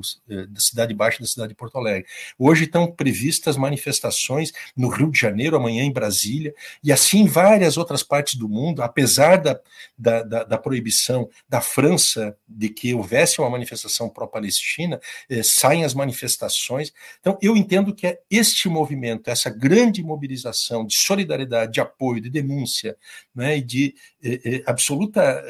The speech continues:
rechaço a essa, esse genocídio que tá em curso, é isto que poderá, essa mobilização da consciência mundial, que poderá criar um ambiente mundial que derrote,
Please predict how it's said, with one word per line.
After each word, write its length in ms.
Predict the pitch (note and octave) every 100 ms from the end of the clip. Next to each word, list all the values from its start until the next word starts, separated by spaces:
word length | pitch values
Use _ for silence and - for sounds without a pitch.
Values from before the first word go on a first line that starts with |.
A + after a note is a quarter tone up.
| A#2+ A#2 -
rechaço 800 | B2+ - E3+ F#3 - - A#2+ - _ _
a 120 | A#2
essa, 340 | B2+ - - C3
esse 180 | -
genocídio 640 | A#2+ C#3 B2 - - G3+ -
que 80 |
tá 100 | -
em 80 | B2
curso, 400 | A#2 D3 F#3 - -
é 100 | E3
isto 500 | G#3 - - A2+ - _ _ -
que 100 | C3+
poderá, 600 | C3+ D3 C#3 A2+ B2 C#3+
essa 260 | C#3+ C#3
mobilização 560 | B2+ F#3+ F#3 C#3+ C3 C#3+
da 80 | B2+
consciência 420 | A#2+ - B2 B2+
mundial, 240 | G#2+ B2
que 120 | -
poderá 600 | - D#3+ C#3+ A2+ G#2 B2 - - -
criar 260 | C#3 B2+ D#3
um 140 | E3+
ambiente 580 | D#3+ B2 D3+ G3+ F#3+ D#3+
mundial 580 | C3+ C3 G#2+ A2 A2+ D3+
que 120 | E3
derrote, 840 | E3+ D3 - C#3 E3+ E3+ - A#2+